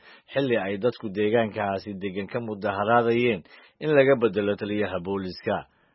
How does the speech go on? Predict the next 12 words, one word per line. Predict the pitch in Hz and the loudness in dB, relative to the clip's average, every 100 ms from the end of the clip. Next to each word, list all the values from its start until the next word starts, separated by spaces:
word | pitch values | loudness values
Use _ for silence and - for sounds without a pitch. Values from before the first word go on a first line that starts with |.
| _ | _
Sida | - 92 90 | -14 -8 -6
uu | 87 | -6
maanta | 87 95 113 113 | -6 -4 -4 -4
sheegay | 101 101 98 107 117 101 - _ | -6 -6 -2 2 2 0 -8 _
Atullah | - 110 - 151 123 92 - - _ _ _ | -12 -10 -2 0 2 0 -4 -14 _ _ _
Khokhiyani | 107 98 101 107 120 127 117 113 - | -10 -6 -2 2 4 4 2 -2 -4
oo | 104 104 | -6 -2
ah | 117 110 104 | 0 0 0
afhayeenka | 98 104 120 113 98 | -4 -2 -2 -4 -8
guddoomiyaha | 98 98 107 113 117 107 101 | -10 -8 -8 -4 -2 -2 -2
gobolka | 117 110 107 | -4 -2 -4
Nangarhar, | 104 101 95 104 120 123 80 | -6 -6 -6 0 4 2 2